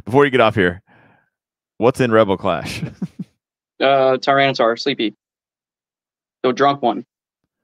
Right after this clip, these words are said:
Speaker 1: No, I thought that was
Speaker 2: The drunk one with the food everywhere at the campsite.
Speaker 1: Oh, well, we got three last pack magics then.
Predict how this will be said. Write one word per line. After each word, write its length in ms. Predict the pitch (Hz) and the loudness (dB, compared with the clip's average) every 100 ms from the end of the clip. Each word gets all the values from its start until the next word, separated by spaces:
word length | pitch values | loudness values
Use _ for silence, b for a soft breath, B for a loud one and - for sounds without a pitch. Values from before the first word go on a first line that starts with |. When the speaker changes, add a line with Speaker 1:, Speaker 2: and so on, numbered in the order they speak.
| _ | _
Speaker 1:
No, 180 | 185 170 | 0 2
I 120 | 175 | 2
thought 220 | 175 156 | 0 -2
that 200 | 156 131 | 0 -2
was 560 | 139 139 135 - - _ _ _ _ | -2 -2 -4 -12 -20 _ _ _ _
Speaker 2:
The 80 | 131 | 0
drunk 260 | 139 139 | 0 0
one 180 | 120 113 - _ _ _ _ | -2 -4 -8 _ _ _ _
with 120 | 127 | -6
the 80 | - | -4
food 280 | - 147 135 | -2 0 2
everywhere 420 | 123 117 117 113 _ _ _ _ _ _ _ _ | 0 0 -2 -4 _ _ _ _ _ _ _ _
at 120 | - 90 | -6 -6
the 80 | |
campsite. 500 | - 120 107 - 101 - _ _ _ _ _ _ _ _ _ _ _ _ _ _ _ _ _ _ _ _ | -4 -4 -2 -4 -6 -8 _ _ _ _ _ _ _ _ _ _ _ _ _ _ _ _ _ _ _ _
Speaker 1:
Oh, 220 | 135 120 - _ _ _ _ | -6 -4 -6 _ _ _ _
well, 260 | 90 101 - _ _ _ _ | -10 -10 -12 _ _ _ _
we 80 | 123 | -10
got 140 | 127 | -10
three 140 | 156 156 | -6 -2
last 240 | 143 139 | -2 -2
pack 180 | 139 139 | -4 -4
magics 340 | 147 139 82 | -6 -6 -8
then. 180 | 76 69 | -12 -16